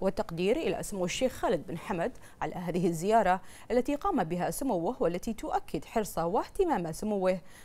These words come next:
على دعم الأندية الوطنية وتحفيزها لمواصلة العمل نحو البناء والتطوير في قطاع الرياضة،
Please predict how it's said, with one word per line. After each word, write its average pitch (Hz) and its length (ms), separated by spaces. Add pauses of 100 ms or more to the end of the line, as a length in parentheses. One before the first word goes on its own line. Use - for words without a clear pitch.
(100)
على 170 220
دعم 165 280
الأندية 170 560
الوطنية 175 720 (260)
وتحفيزها 170 800
لمواصلة 160 640
العمل 175 440
نحو 269 200
البناء 185 440
والتطوير 170 600
في 175 160
قطاع 160 380
الرياضة، 196 520